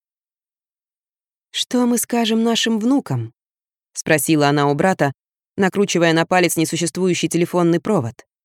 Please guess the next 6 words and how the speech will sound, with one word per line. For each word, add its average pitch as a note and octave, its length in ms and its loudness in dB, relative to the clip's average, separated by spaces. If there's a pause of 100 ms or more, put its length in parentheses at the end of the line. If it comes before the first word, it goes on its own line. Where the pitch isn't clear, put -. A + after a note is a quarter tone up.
(920)
"То A#3 160 6
же D#3+ 140 2
самое, D#3 400 4
что C#3+ 160 0
говорили C#3 440 4
нам", C#3 380 2